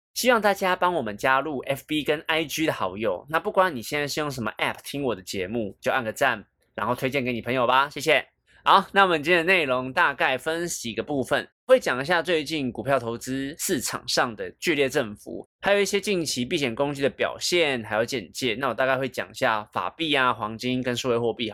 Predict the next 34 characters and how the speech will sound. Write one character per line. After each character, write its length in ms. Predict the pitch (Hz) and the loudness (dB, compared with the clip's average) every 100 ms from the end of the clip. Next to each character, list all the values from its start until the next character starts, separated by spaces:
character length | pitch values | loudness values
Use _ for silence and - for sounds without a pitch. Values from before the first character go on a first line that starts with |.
| - - | -8 0
在 100 | 233 | 4
二 120 | 254 | 4
零 160 | 220 202 | 4 6
二 140 | 208 | 6
二 80 | 202 | 6
年 280 | 160 131 120 | 4 0 0
呢， 340 | 120 120 120 120 | 0 0 0 0
现 100 | 175 | 0
在 80 | |
五 220 | 127 110 131 | 0 -2 2
月 160 | 127 | 2
嘛， 180 | 104 87 - _ _ - | 2 -6 -12 _ _ -2
前 240 | - 214 | 0 0
几 120 | 185 | 0
个 120 | 131 | 0
月 280 | 147 175 127 - | 4 4 4 0
因 100 | 180 | 0
为 100 | 180 | 2
美 160 | 127 | 0
国 140 | 107 117 | -2 -2
升 260 | 147 156 | -2 -2
息 300 | 156 - 110 | -2 -4 -2
啊、 320 | 104 107 107 - | -2 0 -2 -2
货 240 | - 202 | 6 6
币 420 | - 190 165 147 120 | 6 0 -4 -4 -4
紧 260 | - 101 | -6 -6
缩 200 | 95 190 | -2 2
的 100 | 156 | 2
政 260 | - 143 117 | 4 0 0
策、 400 | - 139 95 - _ - | -4 0 0 -2 _ -2
乌 160 | 175 | 4
俄 180 | 202 165 | 6 4
战 320 | - 160 131 | 4 0 0
争， 380 | 117 123 120 127 | -2 0 0 -4